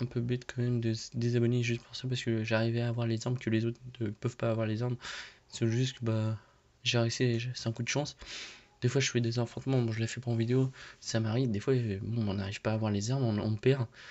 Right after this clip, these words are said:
Puis les autres, ils arrivent à avoir les armes, hein. Puis c'est pas en tant que qu'on va rager ou un truc comme ça. Merde, je sais pas bien arriver. C'est des choses qui arrivent.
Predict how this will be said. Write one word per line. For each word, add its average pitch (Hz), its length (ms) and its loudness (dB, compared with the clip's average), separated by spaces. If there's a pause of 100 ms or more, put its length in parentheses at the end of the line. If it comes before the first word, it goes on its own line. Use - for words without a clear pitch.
(180)
Puis - 120 -4
les 113 120 4
autres, 127 180 2
ils 113 100 2
arrivent 107 140 0
à 107 60 0
avoir 104 140 -2
les 104 140 -2
armes, 143 120 -4
hein. 131 120 -4 (200)
Puis - 80 -10
c'est - 120 -8
pas 113 260 0
en 110 120 -2
tant 127 180 -4
que 107 320 0 (600)
qu'on 117 160 -2
va 117 120 -2
rager 117 440 -2
ou 131 60 2
un 120 40 0
truc - 120 -8
comme 113 100 0
ça. 135 180 -6 (2250)
Merde, 123 160 2
je 117 140 -4
sais 123 120 -8
pas 127 120 -6
bien 123 140 -2
arriver. 123 200 -2 (1300)
C'est 123 160 0
des 123 100 4
choses 120 240 0
qui - 100 -6
arrivent. 131 300 0